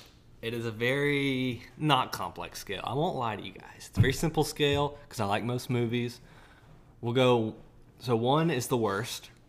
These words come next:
One is just, I hated the movie. It wasn't good. It was a waste of time. Rarely have I ever given out any ones.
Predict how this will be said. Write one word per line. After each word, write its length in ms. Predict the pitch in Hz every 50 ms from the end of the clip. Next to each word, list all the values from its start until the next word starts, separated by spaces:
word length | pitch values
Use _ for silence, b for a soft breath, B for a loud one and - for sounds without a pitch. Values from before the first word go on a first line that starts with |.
| - - -
One 300 | - 117 127 143 175 190
is 120 | 180 143 123
just, 380 | 131 131 123 120 - - - - - - - - _ - - - - - - _ -
I 100 | - 98
hated 280 | 107 120 120 120 113
the 60 | 107 98
movie. 380 | 101 95 90 92 82 - - - - - - - -
It 80 | 110 104
wasn't 320 | 98 113 123 127 127 123
good. 260 | 123 120 113 117 113
It 60 | - 107
was 80 | 101
a 60 | 98 92
waste 260 | 95 101 110 - -
of 80 | 113 -
time. 400 | - 113 104 104 104 104 107 107 - b b b b b b b b b b b b b
Rarely 500 | - 113 113 123 127 147 160 165 170 151
have 160 | 135 143 127 123
I 140 | 110 95 - -
ever 260 | - 113 123 127 135 135
given 240 | 123 127 120 120
out 180 | 117 113 113 -
any 200 | 107 113 113 107
ones. 680 | 104 95 95 101 110 120 120 123 127 120 - - -